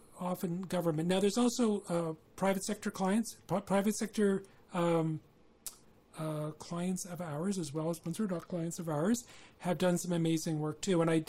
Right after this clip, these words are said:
I, I almost don't wanna play favorites, but, you know, it's ex-, impressive. For example, if you take a site like Facebook and you couldn't recognize, uh, even, like, eight or nine years ago, their accessibility was very poor,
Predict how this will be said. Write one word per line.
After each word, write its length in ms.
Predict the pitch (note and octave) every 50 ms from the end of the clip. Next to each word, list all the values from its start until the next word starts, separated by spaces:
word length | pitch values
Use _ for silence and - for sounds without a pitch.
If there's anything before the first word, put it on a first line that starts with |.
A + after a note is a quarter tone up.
| - -
I, 160 | F3 E3 D#3 - -
I 80 | G3 F#3
almost 300 | F#3 F#3 F#3 F#3 F3 -
don't 140 | F#3+ F3
wanna 180 | E3+ F3 D#3+ D#3
play 240 | - - F3 D#3+ D#3
favorites, 600 | D#3 - D#3 D#3 E3+ G3+ B3+ C4+ C4+ - - - - - - - -
but, 160 | - A3 G#3+ - - - - - - - - -
you 80 | A#3+
know, 80 | A#3+ A#3+
it's 160 | A#3 A#3 -
ex-, 240 | A3+ - - - -
impressive. 500 | G#3 G#3+ F#3 G#3 A3 A3 G3+ - G#3 F3+
For 120 | - G3
example, 360 | F3+ - - G3 F#3+ F#3 G3
if 80 | F#3 -
you 60 | G3
take 180 | - A3+ G#3+ A3
a 40 | G3+
site 220 | - G#3 G3+ F#3+
like 140 | F#3 F3+ -
Facebook 500 | - F3 E3+ D#3+ - - D3 C#3+ - - - - _ - - _ - - - - -
and 260 | - F3 F#3 F3+ F3 E3
you 400 | F3+ F3+ F#3 F3+ F3+ F3 E3+ - - - - - - -
couldn't 200 | - G#3 G#3 G#3
recognize, 600 | G#3 G#3 - A3+ F#3 E3+ D#3+ D#3+ D#3 D3+ - - - - - - -
uh, 100 | F#3 G3+ F#3+
even, 320 | G#3 G3 G3+ G3 F#3+ F3
like, 140 | E3+ E3 E3+
eight 260 | F#3+ G3+ G3 G3 F#3+
or 80 | F3 E3+
nine 260 | E3 E3+ D#3+ D#3+ D#3+
years 240 | E3+ F3 F3 E3+ D#3 D#3+
ago, 360 | D3+ D#3 D3 C#3+ C#3 C#3+ C#3+ - - - - - - - - - -
their 180 | F3 F#3+ G3
accessibility 680 | G3 G3 - C4 C4+ B3 - A3+ B3+ C4+ C#4 A#3+ A3 F#3+
was 220 | E3+ F3+ F3 E3
very 240 | F3+ G3 G3+ A3 G#3+
poor, 520 | - - G3 G3+ G#3+ G#3 E3+ D3+ D3+ D#3